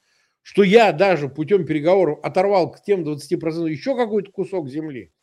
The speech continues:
хоть это и не абсолютный результат, но всё же,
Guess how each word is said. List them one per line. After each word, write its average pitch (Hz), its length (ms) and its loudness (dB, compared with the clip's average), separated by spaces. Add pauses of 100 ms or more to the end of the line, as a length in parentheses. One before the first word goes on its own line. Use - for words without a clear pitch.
(1500)
хоть 214 220 2
это 233 180 4
и 226 80 2
не 220 120 0
абсолютный 160 1080 -2
результат, 165 500 -2
но 143 80 -2
всё 233 320 4
же, 117 260 -10